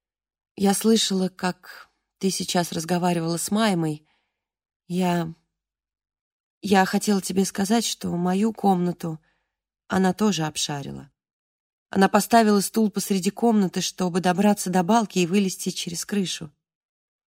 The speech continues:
И еще я хотела тебе сказать, что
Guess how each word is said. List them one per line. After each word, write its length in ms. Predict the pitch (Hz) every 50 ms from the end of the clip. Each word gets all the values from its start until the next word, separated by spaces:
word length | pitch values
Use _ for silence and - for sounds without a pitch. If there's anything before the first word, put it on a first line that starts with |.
| _ _ _ _ _ _ _ _ _ -
И 100 | 202 190
еще 240 | 185 - - 233
я 140 | 226 214 185
хотела 420 | 165 - 180 175 - - 175 165 160
тебе 240 | - - 170 180
сказать, 400 | 170 - - 180 175 - 214 202
что 460 | - - - _ - 165 160 156 160